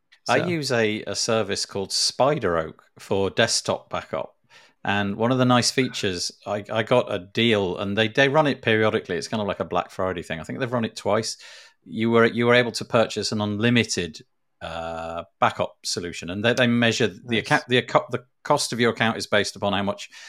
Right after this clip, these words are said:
Speaker 1: data is stored, not how much
Speaker 2: Mm-hmm.
Speaker 1: transfers and what have you. And, uh, one of the nice features about that is they delete nothing.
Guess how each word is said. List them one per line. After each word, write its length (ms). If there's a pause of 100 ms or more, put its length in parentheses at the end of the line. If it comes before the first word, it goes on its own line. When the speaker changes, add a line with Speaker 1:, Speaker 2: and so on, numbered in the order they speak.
(300)
Speaker 1:
data 360
is 140
stored, 580
not 200
how 80
much 180
Speaker 2:
Mm-hmm. 80
Speaker 1:
transfers 760
and 140
what 140
have 140
you. 100 (480)
And, 340
uh, 220
one 180
of 40
the 80
nice 280
features 320
about 280
that 180
is 200
they 160
delete 500
nothing. 800